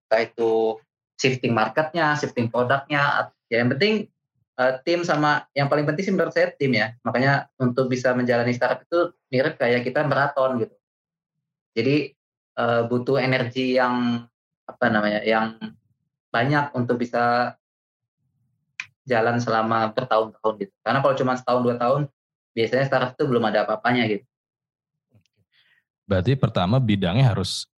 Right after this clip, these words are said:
Speaker 2: kita sukai juga ya. Bidang
Speaker 1: Betul.
Speaker 2: startupnya apa tadi? Pertanian atau
Speaker 1: Kita sukai
Speaker 2: logistik
Speaker 1: atau kita
Speaker 2: atau apa?
Speaker 1: kuasai sih, dua itu ya.
Speaker 2: Oke.
Speaker 1: Antara dikuasai atau disukai.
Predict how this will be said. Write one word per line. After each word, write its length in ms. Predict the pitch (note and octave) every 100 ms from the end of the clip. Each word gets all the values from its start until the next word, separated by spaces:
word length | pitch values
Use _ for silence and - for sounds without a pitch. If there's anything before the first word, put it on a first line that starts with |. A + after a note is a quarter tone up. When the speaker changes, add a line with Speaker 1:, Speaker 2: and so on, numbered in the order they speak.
| _
Speaker 2:
kita 480 | F#2+ - F2+ F2+ E2+
sukai 340 | - - F#2
juga 260 | F2+ G#2 B2+
ya. 200 | F#2+ G#2 A#2 _
Bidang 260 | - F#2 -
Speaker 1:
Betul. 400 | B2+ C3 B2 A#2 G#2+ -
Speaker 2:
startupnya 540 | - E2 F2+ G#2 E2+
apa 240 | - F#2+ G2+
tadi? 240 | F2 F#2+ -
Pertanian 640 | - - E2+ F2+ G#2+ A2
atau 160 | F#2+ -
Speaker 1:
Kita 240 | B2+ A#2+
sukai 320 | A#2+ - C#3+
Speaker 2:
logistik 80 | E3+
Speaker 1:
atau 120 | E3+ D3+
kita 100 | -
Speaker 2:
atau 80 |
apa? 80 | C#3+
Speaker 1:
kuasai 400 | C#3+ C#3 D3+ D3+ C3+
sih, 160 | B2 A2+
dua 160 | A#2 A#2+
itu 120 | A#2+
ya. 100 | A2
Speaker 2:
Oke. 140 | G#2+ -
Speaker 1:
Antara 300 | A#2+ A#2+ B2+ B2 A#2+ - -
dikuasai 480 | A#2+ A#2+ A#2 B2 C3
atau 160 | C3+ B2
disukai. 600 | A#2+ A#2 A2+ A2 A2